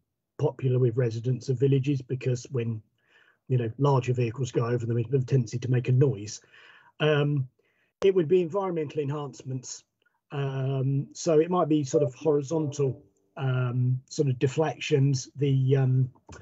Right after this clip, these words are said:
the type sort of give way, um, bar-, not barriers, but the give way systems that you see in some villages rather than traffic humps,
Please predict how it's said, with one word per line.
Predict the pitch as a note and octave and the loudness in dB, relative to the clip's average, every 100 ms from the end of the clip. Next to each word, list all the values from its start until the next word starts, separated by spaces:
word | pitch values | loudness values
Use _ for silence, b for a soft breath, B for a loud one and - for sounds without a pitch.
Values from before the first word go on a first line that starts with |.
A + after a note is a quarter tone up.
| B B B B B B B - | B B B B B B B -2
the | D3 | -2
type | C3+ E3+ - | 2 0 0
sort | D#3 | -2
of | C#3 | 0
give | D#3+ D#3+ A2 | 2 2 2
way, | D#3 D#3 D3 C#3+ B2 - | 2 2 2 0 -6 -6
um, | C3+ C3 C3 B2+ B2+ B2 B2 - _ _ _ _ _ _ _ _ _ _ _ - | -6 -4 -2 -2 -2 -2 -4 -8 _ _ _ _ _ _ _ _ _ _ _ -4
bar-, | D3+ C#3+ | -4 -2
not | E3 - | -4 -4
barriers, | B2+ B2+ C3 B2+ C3 | -4 0 2 2 0
but | - C3 | -2 0
the | |
give | C3 E3+ C3+ C3 | 4 2 2 0
way | D3 C#3+ C3+ | 2 2 2
systems | - C3+ - C#3+ B2+ A#2+ | 2 0 0 0 0 -4
that | C#3 | -6
you | C3+ | -4
see | - C3+ B2+ - | 0 0 0 -4
in | C#3 C3+ | -2 0
some | C3 C3+ B2 | 0 0 0
villages | A#2+ B2 C3 G#2+ | -2 -2 -2 0
rather | C3+ B2 A2 | 2 0 -2
than | A2+ A2+ | -6 -4
traffic | C#3 A#2+ B2 - | -2 -4 -4 -8
humps, | A2+ A#2 - | -8 -8 -14